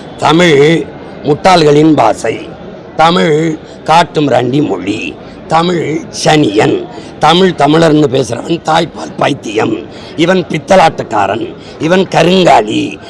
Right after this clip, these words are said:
தமிழில் என்ன சனி மயிர் இருக்கு, இதை படிச்சா நீ பிச்சை எடுக்க கூட லாய்க்கில்ல, மூவாயிரம் ஆண்டுகளா இருக்க உன் தமிழ் தாய் உன்னைய படிக்க வச்சாளா? இப்படி ஜோசப் பிஸ்கியும் பேசல,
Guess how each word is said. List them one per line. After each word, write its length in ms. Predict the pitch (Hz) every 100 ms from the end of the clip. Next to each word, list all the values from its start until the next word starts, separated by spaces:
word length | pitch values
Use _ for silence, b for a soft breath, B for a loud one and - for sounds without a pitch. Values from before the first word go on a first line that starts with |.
| B -
தமிழில் 400 | 175 190 196 180 160
என்ன 240 | 175 185 156 -
சனி 260 | 165 185 165
மயிர் 280 | - 190 175
இருக்கு, 260 | 143 - 117 - - B B
இதை 120 | 165 175 156
படிச்சா 340 | 160 - 185 175
நீ 60 | 131
பிச்சை 180 | 165 165
எடுக்க 160 | 180 131
கூட 140 | 147 160
லாய்க்கில்ல, 400 | 123 - 117 107 110 95 - B B 151
மூவாயிரம் 480 | 175 190 185 175 160
ஆண்டுகளா 340 | 175 175 170
இருக்க 260 | 160 - -
உன் 160 | - -
தமிழ் 300 | 147 170 -
தாய் 240 | 175 151 - B
உன்னைய 280 | 160 175 190 -
படிக்க 240 | 147 - - 165
வச்சாளா? 460 | - 117 110 113 110 85 - B B 139 156
இப்படி 380 | - 196 175 127 135 139 -
ஜோசப் 400 | 147 160 147 139
பிஸ்கியும் 420 | 151 - 175 170
பேசல, 280 | 180 175